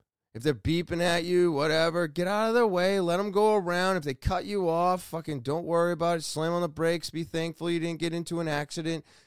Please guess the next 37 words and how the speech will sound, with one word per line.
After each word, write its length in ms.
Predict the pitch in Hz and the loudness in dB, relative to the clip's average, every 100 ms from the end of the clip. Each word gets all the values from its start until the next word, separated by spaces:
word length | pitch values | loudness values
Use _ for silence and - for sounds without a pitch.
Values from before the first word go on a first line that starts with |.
| _ | _
Keep 240 | - 175 | -6 -4
moving 380 | 170 175 170 170 | 0 -2 0 -2
on, 260 | 143 151 160 _ _ | -2 -2 -4 _ _
because 380 | 147 143 156 120 | -10 -2 -2 -2
that 400 | 131 143 165 - | -2 0 -2 -4
person 540 | 175 165 156 160 160 - _ _ | 2 2 2 -4 -4 -8 _ _
may 440 | 117 123 135 143 - _ _ | -2 0 0 -4 -12 _ _
shoot 440 | - - 190 - | -6 0 0 0
you 300 | 123 117 131 | -2 -2 -4
from 380 | - 143 147 165 | -6 -2 0 0
their 160 | 180 | -2
car 560 | 202 196 151 120 147 185 _ _ _ _ _ | -2 -2 0 2 0 -2 _ _ _ _ _
moving, 640 | 117 165 233 147 98 117 147 _ _ | 2 4 4 2 -2 -4 -10 _ _
or 140 | - 202 | 0 2
they 120 | 208 | 2
might 220 | 202 220 | 0 -2
get 140 | 190 | -2
out 160 | 180 185 | -2 -2
of 40 | |
the 60 | 180 | -4
car 360 | 165 151 147 - | -6 -4 -4 -4
and 240 | 147 151 | -4 -4
shoot 260 | 135 151 139 | -4 -4 -4
you. 220 | 95 73 - _ | -6 -12 -16 _
But 140 | 135 160 | -6 0
either 280 | 262 226 | 2 2
way, 400 | 185 220 160 135 - _ | 0 0 -2 -4 -8 _
you 160 | 170 | -8
could 160 | 190 123 | -6 -6
wind 320 | 98 143 135 | -6 -8 -6
up 140 | 135 | -8
getting 260 | 120 123 120 | -6 -6 -6
shot 520 | - - 160 117 101 - _ _ | -8 -6 -4 -4 -8 -12 _ _
over 320 | 131 117 113 | -6 -4 -4
a 60 | 90 | -6
simple 920 | - - - 175 180 175 175 175 170 _ _ _ _ - | -10 -8 -4 0 0 0 -2 -2 -4 _ _ _ _ -8
fucking, 640 | 139 - 139 131 123 | -6 -6 -6 -4 -6